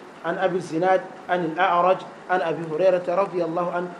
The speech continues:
anna Rasulullahi sallallahu alaihi wasallam qala, lalle ma'aikin Allah ya ce. Wannan hadisi Bukhari da Muslim sun rawaito shi. Ma'aikin Allah ya ce. Ba fa ma'aikin Allah ya ce wannan hadisi Bukhari da Muslim sun rawaito shi ba. Yawwa.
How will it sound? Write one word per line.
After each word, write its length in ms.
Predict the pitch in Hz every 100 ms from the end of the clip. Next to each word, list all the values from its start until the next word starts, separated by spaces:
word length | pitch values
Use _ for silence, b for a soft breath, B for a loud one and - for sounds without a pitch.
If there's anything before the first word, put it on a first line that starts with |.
| - -
anna 160 | 190
Rasulullahi 560 | - 151 220 185 170 180
sallallahu 400 | 180 165 170 160
alaihi 80 | -
wasallam 240 | 165 165 156
qala, 280 | 185 180 170 - -
lalle 260 | 170 190 185
ma'aikin 400 | 208 175 175 175
Allah 240 | 190 180
ya 160 | 156 160 -
ce. 120 | - - - - - - 170
Wannan 220 | 214 202
hadisi 280 | 170 196 -
Bukhari 320 | 160 147 185 202
da 120 | 175
Muslim 360 | 185 185 220
sun 160 | 180 160
rawaito 320 | 147 147 143
shi. 120 | 131 - - - - - - - - - 196
Ma'aikin 240 | 208 208
Allah 300 | 190 196 180
ya 160 | 165 165
ce. 120 | - - - - - - - - - -
Ba 100 | 165
fa 80 | 202
ma'aikin 320 | 240 269 226
Allah 320 | 240 226 214 208
ya 60 |
ce 120 | 202 214
wannan 240 | 208 214
hadisi 260 | 180 190 190
Bukhari 340 | 165 180 185
da 80 | 175
Muslim 240 | 156 175
sun 160 | 147 147
rawaito 260 | 147 143 156
shi 80 | 117
ba. 120 | 104 - - - - 120
Yawwa. 320 | 139 131 113